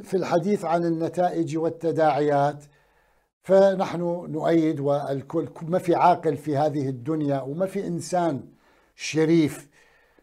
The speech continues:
لا يؤيد حق الفلسطينيين في الدفاع عن أنفسهم، لأن المقاومة حق مشروع.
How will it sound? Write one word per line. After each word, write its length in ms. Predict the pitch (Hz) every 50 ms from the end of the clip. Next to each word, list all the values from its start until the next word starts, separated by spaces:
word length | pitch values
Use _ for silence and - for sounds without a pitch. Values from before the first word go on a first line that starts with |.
| _ _ _ _ _ _ _ _ _ -
لا 220 | 139 156 185 214
يؤيد 600 | 233 226 202 170 165 185 202 202 190 175 143 160
حق 340 | 156 - 190 180 - - -
الفلسطينيين 1000 | 180 165 165 - 170 156 160 151 - - 170 160 160 160 156 156 165 175 175 175 160
في 120 | - -
الدفاع 560 | 165 135 120 156 - - 170 165 139 156 147
عن 200 | 131 151 156 147
أنفسهم، 800 | 143 151 147 143 - 196 190 196 202 196 185 220 226 233 226 226 226 - - - - _ _ _ _ -
لأن 300 | 139 156 160 170 170 165
المقاومة 1080 | 160 156 143 143 147 143 - 160 151 147 156 170 175 165 151 156 - 165 156 151 156 -
حق 480 | - - - 170 165 - - - - 160
مشروع. 840 | 160 160 156 151 143 135 127 - - - 139 139 156 147 131 -